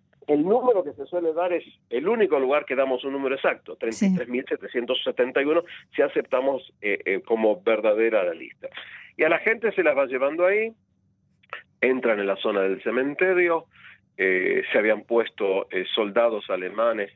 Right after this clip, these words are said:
Speaker 1: y colaboracionistas de la policía ucraniana en los lugares, se los iban llevando en grupos de diez,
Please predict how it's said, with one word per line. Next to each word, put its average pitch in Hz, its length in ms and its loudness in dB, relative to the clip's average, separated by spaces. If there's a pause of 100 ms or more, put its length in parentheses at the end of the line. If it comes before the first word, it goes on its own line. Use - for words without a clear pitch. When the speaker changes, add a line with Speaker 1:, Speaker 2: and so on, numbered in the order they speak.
Speaker 1:
y 123 120 -12
colaboracionistas 101 920 -2
de 92 100 -4
la 90 100 -2
policía 90 380 0
ucraniana 90 600 0 (480)
en 98 80 -6
los 113 100 2
lugares, 175 420 2 (100)
se 123 80 -16
los 120 140 -2
iban 135 180 -2
llevando 131 340 -2
en 135 80 -6
grupos 127 360 -4
de 95 100 -4
diez, 170 320 0